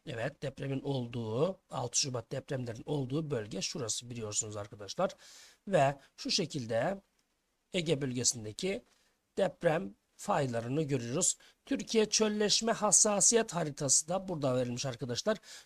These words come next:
Çö-, düşük çölleşme riski şu bölgeler, yeşil olan bölgeler arkadaşlar.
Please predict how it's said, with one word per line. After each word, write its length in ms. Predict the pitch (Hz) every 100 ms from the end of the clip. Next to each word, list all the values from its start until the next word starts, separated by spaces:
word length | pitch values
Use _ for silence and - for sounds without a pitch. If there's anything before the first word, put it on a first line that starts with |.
| _ -
Çö-, 320 | 233 214 180
düşük 300 | - 294 -
çölleşme 520 | 190 180 170 208 202
riski 540 | 160 139 - 180 202 - _ _
şu 200 | - 180
bölgeler, 500 | 160 123 120 113 -
yeşil 300 | 156 156 -
olan 360 | 151 127 110 110
bölgeler 420 | 120 135 165 180
arkadaşlar. 720 | 185 175 190 185 - 190 190